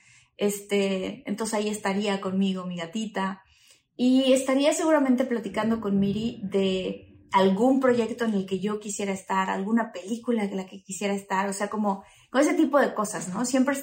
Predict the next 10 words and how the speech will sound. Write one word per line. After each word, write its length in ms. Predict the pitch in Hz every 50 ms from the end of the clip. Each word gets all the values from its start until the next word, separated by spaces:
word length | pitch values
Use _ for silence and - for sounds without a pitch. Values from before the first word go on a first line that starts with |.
| - _ -
siempre 460 | - 302 302 311 294 302 330 330 339
y 140 | 302 247 -
toda 160 | 196 196 202
la 100 | 202 190
vida 360 | 180 196 202 196 196 - - - - - - _ -
me 120 | 226 233
gusta 300 | 240 269 277 277 - 269 240
leer 220 | 226 220 226 226
libros 640 | 247 233 233 226 226 233 233 233 220 - - _ _ _
positivos, 840 | - 202 - - 196 196 - 220 214 196 196 208 269 302 - -